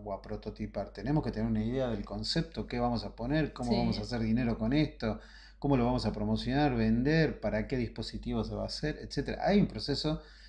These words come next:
Speaker 1: de planificación, de estudio del mercado, por ejemplo, también el análisis foda, bla, bla, bla.
Speaker 2: Sí.
Speaker 1: Todo eso también aplica al proceso creativo del escritor.
Speaker 2: Ujú.
Speaker 1: A la redacción creativa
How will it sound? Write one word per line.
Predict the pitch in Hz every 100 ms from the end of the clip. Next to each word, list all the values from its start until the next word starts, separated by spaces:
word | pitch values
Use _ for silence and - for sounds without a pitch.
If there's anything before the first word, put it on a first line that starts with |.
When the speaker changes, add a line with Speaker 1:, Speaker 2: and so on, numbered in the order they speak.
| - -
Speaker 1:
de | 120
planificación, | 120 123 139 135 139 - 214 220 208
de | 113
estudio | 110 - - 214 202 165 170
del | 127 101
mercado, | 98 110 - 214 180 139 110
por | 117
ejemplo, | 117 151 139 123
también | 147 190
el | 135 95
análisis | - 107 104 - 107
foda, | - 113 143 170 117
bla, | 98 117
bla, | 117 123
bla. | 147
Speaker 2:
Sí. | 165 185 185 220 - -
Speaker 1:
Todo | - 269 208
eso | 214 196
también | 196 165 175
aplica | 165 202 208 - 170 202 - - - - -
al | 143 139
proceso | 123 120 151 135 127
creativo | 113 117 - 151 143 160 202 -
del | - 110
escritor. | 101 - 139 254 165 - - -
Speaker 2:
Ujú. | 220 208 254 349 -
Speaker 1:
A | 117
la | 120 110
redacción | 113 110 110 - 208 -
creativa | 107 113 175 160 127 143 202